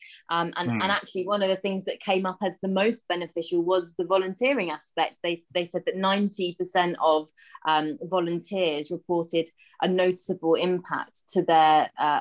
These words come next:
Speaker 1: overall well-being and, and sense of achievement from volunteering. Um, so that, that was a huge part of it as well. I'll have to look into that so that you can, um, can link
Speaker 2: Yeah.
Speaker 1: to it. But there's, there's been extensive research, yeah, and it's,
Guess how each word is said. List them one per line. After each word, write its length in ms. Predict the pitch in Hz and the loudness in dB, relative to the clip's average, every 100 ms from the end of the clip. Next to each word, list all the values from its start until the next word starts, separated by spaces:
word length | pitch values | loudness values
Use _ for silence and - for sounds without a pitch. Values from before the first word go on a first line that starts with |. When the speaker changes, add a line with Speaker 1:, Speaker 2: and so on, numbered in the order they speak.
| 175 | 2
Speaker 1:
overall 360 | 180 175 170 | 2 2 0
well-being 680 | 170 208 208 175 139 135 156 | 4 4 2 -2 -6 -6 -10
and, 160 | 151 147 | -10 -10
and 120 | 170 | -8
sense 280 | 170 160 160 | -10 -10 -12
of 40 | |
achievement 560 | - 196 190 160 147 120 | -6 -4 -2 -2 -4 -4
from 240 | - 175 170 | 2 4 4
volunteering. 840 | 165 165 170 170 208 175 135 151 - - - - | 4 4 4 2 2 2 0 -8 -18 -20 -20 -10
Um, 320 | - 160 160 151 | -2 0 0 -4
so 160 | - | -4
that, 220 | 180 208 - | 0 -2 -2
that 220 | 202 208 190 | -2 -2 -2
was 100 | 175 | -8
a 60 | |
huge 420 | 165 - 170 165 - | -10 -8 -8 -8 -6
part 240 | 180 139 | -2 0
of 40 | - | 0
it 60 | |
as 140 | 165 165 | -4 2
well. 180 | 180 - | 2 2
I'll 140 | 175 - | -2 -4
have 200 | 277 - | -6 -4
to 80 | |
look 220 | 196 196 214 | -4 0 2
into 220 | 208 202 | 0 2
that 180 | 160 - | -2 0
so 120 | 175 | -4
that 140 | 165 - | -4 -4
you 200 | 180 180 | -8 -6
can, 240 | 185 175 | -4 0
um, 300 | 165 165 170 - - - - | 0 -2 -6 -14 -20 -16 -4
can 160 | 190 | 0
link 140 | 202 214 | 2 4
Speaker 2:
Yeah. 180 | 185 | 2
Speaker 1:
to 60 | 170 | 2
it. 140 | 147 - | 0 0
But 100 | - _ - | -6 _ -4
there's, 200 | 190 175 | -2 -2
there's 180 | - 190 | -6 -4
been 180 | - 208 | 0 0
extensive 580 | 170 - 202 185 185 165 | 0 0 0 0 -8 -4
research, 400 | 165 - 170 - | -4 -2 -2 0
yeah, 220 | 185 175 | 0 2
and 100 | 170 | 0
it's, 220 | 170 - | -4 -8